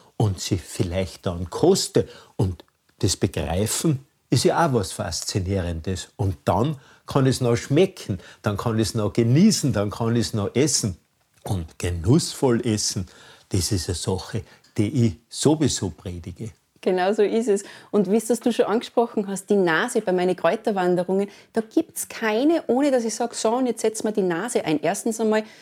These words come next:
Speaker 2: du musst ja Kräuter erkennen. Wir müssen schon sagen, wir haben auch giftige Kräuter draußen. Also diese zu hundert Prozent erkennen ist natürlich ganz wichtig und da hilft uns die Nase.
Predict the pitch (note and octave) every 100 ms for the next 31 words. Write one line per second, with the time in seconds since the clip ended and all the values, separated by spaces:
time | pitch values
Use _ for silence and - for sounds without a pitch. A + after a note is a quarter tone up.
0 | - - G#3+ G#3+ G3+ - D3+ - D3 -
1 | D3 C3+ C3+ D#3 E3+ F3+ - F#3 G3+ F#3
2 | F3 F3 F3 G3+ - - - - - -
3 | C#3 - - - - D#3 E3 - - -
4 | - B3+ D4 C#4+ A#3+ - G#3+ D#4 D4+ C#4+
5 | C#4 B3 - A3+ A3+ G3 - G#3 A3+ G#3
6 | G#3 G3+ G#3 F#3+ F#3 F#3 G3+ B3 - B3
7 | F#3+ - F#3 - B3 D4 - A3+ G#3+ -
8 | G3+ G3 F#3 A3 F3 F#3